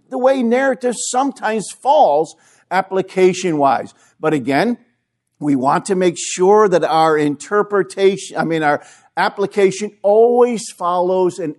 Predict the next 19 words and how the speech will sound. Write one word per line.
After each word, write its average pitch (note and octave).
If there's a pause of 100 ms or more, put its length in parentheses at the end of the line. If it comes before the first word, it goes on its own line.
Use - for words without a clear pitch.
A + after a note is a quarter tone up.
(100)
accurate E3 (300)
interpretation D3+ (300)
of C3
the B2+
portions C3+
that C3
we C3
are B2
in. B2 (300)
And C#3+
so C#3+
that E3
becomes D3
the C3
primary D3
task C3
of B2
a B2
teacher, C3+